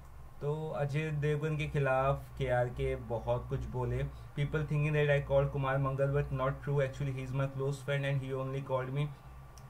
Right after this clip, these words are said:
and called me many times before also। किस तरह से वो अपना एक रिलेशन सुधारने में लगे हैं कुमार मंगल से बात होने के बाद। कुमार plus ए-, अजय offered me money to bash ए Adil है मुश्किल and he is offering me the tape also to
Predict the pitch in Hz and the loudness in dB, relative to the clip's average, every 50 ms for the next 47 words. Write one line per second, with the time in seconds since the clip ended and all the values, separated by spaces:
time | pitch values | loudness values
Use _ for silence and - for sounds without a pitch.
0 | - - - 123 123 117 123 127 127 131 127 135 135 131 131 123 131 127 135 135 | -14 -8 -4 -2 -2 0 0 2 2 2 2 2 2 2 2 0 0 0 0 0
1 | 135 139 127 123 117 - 131 127 120 113 110 104 - 117 113 - - - - - | 2 2 0 -2 -2 -2 0 2 2 2 2 0 -2 -4 -6 -6 -8 -14 -8 -4
2 | - 165 160 180 180 175 170 147 175 170 170 160 151 170 165 160 147 156 147 143 | -4 -2 4 6 6 6 6 4 2 2 2 2 2 0 0 0 2 4 6 6
3 | 139 139 139 143 170 170 160 - 151 139 135 135 131 131 139 139 143 143 139 123 | 6 6 6 4 4 0 0 2 2 4 4 4 4 4 4 4 4 4 2 2
4 | 131 135 131 135 139 - 131 120 123 123 123 123 127 123 123 123 120 120 - 135 | 2 0 0 0 0 -2 0 0 0 2 2 0 0 -2 -2 -2 -2 -2 -4 -2
5 | 123 120 117 110 110 110 - 127 117 117 113 104 120 117 117 113 113 120 120 123 | -2 0 0 0 0 -2 -4 -4 -4 -4 -4 -4 -2 0 0 2 2 0 0 -2
6 | - - - - - - - - - - - - - - - - - 147 147 147 | -6 -16 -16 -16 -16 -16 -18 -18 -18 -18 -18 -18 -18 -18 -16 -6 0 2 6 8
7 | 147 147 151 - 151 151 147 - 139 - - 147 143 139 135 135 143 135 139 147 | 8 8 8 6 2 0 0 -2 -8 -10 -4 -2 0 0 2 4 4 4 6 6
8 | 139 135 135 - 147 139 139 143 139 135 131 135 135 135 147 139 123 127 123 127 | 6 6 4 2 2 2 4 4 4 4 2 0 0 0 0 2 4 6 6 6
9 | 143 - 143 123 123 120 131 127 135 147 131 131 123 120 - - - 135 131 131 | 4 2 2 2 2 0 2 4 4 4 4 2 0 -4 -4 -4 -4 -2 0 0
10 | - - 123 127 123 131 143 131 131 135 135 123 117 - 131 131 131 131 127 131 | -2 -2 -2 -2 0 0 0 0 2 2 2 2 0 0 -4 -4 -4 -2 0 0
11 | 127 - - 127 123 120 120 120 117 117 123 123 120 - 131 | 0 0 -2 -4 0 2 2 2 2 0 -4 -6 -6 -4 -4